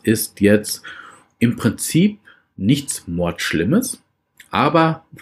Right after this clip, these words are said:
<laughs> gerade auch, weil Facebook ja jetzt nicht unbedingt eine gute Woche hatte, sag ich mal, mit dem Hack, macht man sich natürlich dreimal Gedanken.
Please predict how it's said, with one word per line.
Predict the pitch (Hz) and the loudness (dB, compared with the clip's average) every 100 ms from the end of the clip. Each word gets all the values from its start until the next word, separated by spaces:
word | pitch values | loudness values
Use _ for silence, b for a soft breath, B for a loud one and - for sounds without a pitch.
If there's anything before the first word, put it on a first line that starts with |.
| - | -16
<laughs> | - - 104 | -10 -6 -4
gerade | - 85 95 117 131 135 135 B B B B | -4 -2 2 2 4 2 0 B B B B
auch, | - 117 - | 2 2 2
weil | 101 104 104 101 | 2 4 4 2
Facebook | - 123 127 110 | 0 -2 -2 -2
ja | 117 | 2
jetzt | 107 104 127 | 2 2 0
nicht | 170 - | -2 -2
unbedingt | 147 151 143 139 123 | -2 0 0 0 0
eine | |
gute | 113 208 131 92 | 2 2 2 -2
Woche | 87 90 | -2 -4
hatte, | 90 - 101 | -4 -4 0
sag | 104 110 117 | 0 0 -2
ich | - | -2
mal, | 117 117 | 0 2
mit | 120 120 | 2 2
dem | 120 | 2
Hack, | 135 208 - _ _ _ _ _ _ _ _ - B B B B | 0 -2 -8 _ _ _ _ _ _ _ _ -20 B B B B
macht | 92 - | -4 0
man | 104 95 | 2 2
sich | 104 | 2
natürlich | 92 95 98 | 2 2 0
dreimal | 90 85 104 85 | 0 2 2 2
Gedanken. | 78 76 76 - 69 | -2 -8 -12 -14 -16